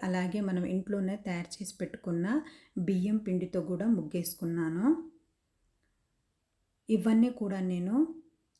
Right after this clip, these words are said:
పూజ రోజే చేసుకున్నానండి. ముందు రోజు ఇవన్నీ చేసుకోలేదు. వరలక్ష్మి వ్రతంకైతే ముందు రోజే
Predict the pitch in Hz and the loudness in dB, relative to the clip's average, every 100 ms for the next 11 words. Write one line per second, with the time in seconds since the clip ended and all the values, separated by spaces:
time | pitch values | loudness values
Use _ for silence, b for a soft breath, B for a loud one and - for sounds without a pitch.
0 | _ - 196 208 196 190 190 196 180 170 | _ -2 2 2 2 0 -2 -2 -4 -4
1 | - 180 175 170 170 170 254 269 185 180 | -4 -2 0 0 0 2 4 4 4 2
2 | 185 175 170 190 165 170 170 208 180 165 | 0 -2 -2 -2 -2 -2 -2 -4 -4 -6
3 | - 175 165 165 156 196 285 330 B B | -4 -4 -2 -4 -2 0 0 -2 B B
4 | B B B - 202 214 220 220 196 180 | B B B 0 2 2 2 0 2 -2
5 | 190 185 180 175 170 202 208 180 180 180 | 0 -2 -2 -4 -4 -2 0 2 2 0
6 | 180 190 | -2 -4